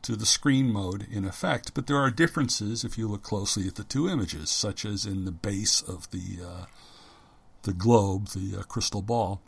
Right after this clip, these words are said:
the wizard's hat, the wizard's beard. You know, there are some small differences there. Now, there is, in fact, one more lighten mode, uh, but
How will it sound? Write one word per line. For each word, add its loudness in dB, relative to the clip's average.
the 0
wizard's 4
hat, -4
the -4
wizard's -4
beard. -2
You -4
know, -12
there -8
are -6
some -6
small 0
differences -6
there. -12
Now, 6
there 12
is, 12
in 10
fact, 4
one 8
more 10
lighten 2
mode, -4
uh, -2
but 4